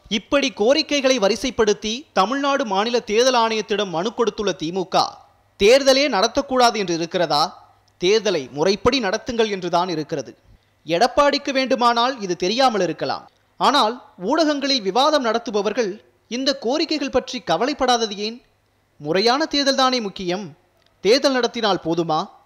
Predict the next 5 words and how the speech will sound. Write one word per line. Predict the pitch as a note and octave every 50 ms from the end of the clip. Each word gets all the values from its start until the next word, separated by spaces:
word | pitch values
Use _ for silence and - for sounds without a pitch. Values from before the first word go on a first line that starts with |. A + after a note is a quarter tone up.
| _ _ _ _ _ _ _ -
முறையான | D3+ D#3 E3 F#3 G3 G3+ G3+ G3+ A3 B3 C4 B3
தேர்தல் | - G#3+ G#3+ A3 G#3+ A3+ G#3+ G3
தானே | G3 G3 G3+ G3+
நடத்தப்பட | F3 D3+ D3+ F#3+ - B3+ G#3 - G3 F3
வேண்டும். | D#3 D3+ D3+ D3+ D3 D3 D#3